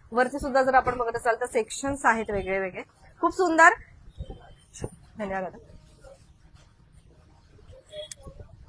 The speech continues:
मराठी उद्योजक पुढे चाललाय व्यवसायामध्ये आणि प्रत्येकाने जे आहे खूप भरभरून या ठिकाणी यायचंय आणि प्रतिसाद जो आहे द्यायचा आहे. अर्थात आता नवरात्री येणार आहे म्हटल्यावरती, मॅडम नवरात्री निमित्त काय ऑफर ठेवल्यात आपण काही अजून?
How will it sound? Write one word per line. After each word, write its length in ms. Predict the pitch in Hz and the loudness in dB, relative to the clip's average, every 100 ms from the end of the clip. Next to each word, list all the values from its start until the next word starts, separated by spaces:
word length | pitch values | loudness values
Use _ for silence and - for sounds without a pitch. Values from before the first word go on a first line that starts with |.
| - - - | -20 -16 2
मराठी 400 | 320 349 415 466 | 6 8 8 6
उद्योजक 560 | 415 320 381 359 359 370 - _ - - - | 6 4 4 10 10 10 2 _ -20 -10 0
पुढे 240 | 302 320 | 6 8
चाललाय 380 | 330 330 330 320 | 10 10 12 12
व्यवसायामध्ये 680 | 302 294 320 302 302 294 320 | 10 8 10 10 8 6 8
आणि 260 | 285 320 | 8 6
प्रत्येकाने 640 | 359 320 302 370 359 339 330 | 8 6 8 6 8 8 8
जे 140 | 302 | 12
आहे 300 | 285 285 302 | 12 12 8
खूप 280 | 302 320 254 | 4 0 6
भरभरून 440 | 294 269 277 320 | 6 8 6 6
या 200 | 320 277 | 8 10
ठिकाणी 300 | 277 277 277 | 10 6 8
यायचंय 300 | 269 254 277 | 8 6 8
आणि 300 | 330 320 339 | 10 10 8
प्रतिसाद 600 | 359 - 277 330 330 381 294 | 2 6 6 6 12 12 12
जो 100 | 311 | 8
आहे 180 | 277 | 10
द्यायचा 320 | 277 254 226 254 | 10 6 6 4
आहे. 120 | 277 - - - | 4 0 -2 4
अर्थात 260 | 240 320 | 6 6
आता 160 | 294 294 | 8 8
नवरात्री 480 | 285 240 269 311 320 | 8 8 8 8 6
येणार 220 | 262 254 | 8 8
आहे 160 | 247 | 8
म्हटल्यावरती, 420 | 240 240 247 247 330 | 2 2 4 4 6
मॅडम 180 | 415 | 6
नवरात्री 400 | 339 311 339 370 | 8 10 10 8
निमित्त 260 | 403 381 370 | 0 0 2
काय 220 | 370 330 | 8 12
ऑफर 280 | 302 285 330 | 12 8 4
ठेवल्यात 320 | 339 320 320 | 2 2 2
आपण 200 | 320 330 | 2 -4
काही 240 | 320 294 302 | -8 -8 -10
अजून? 200 | 294 | -20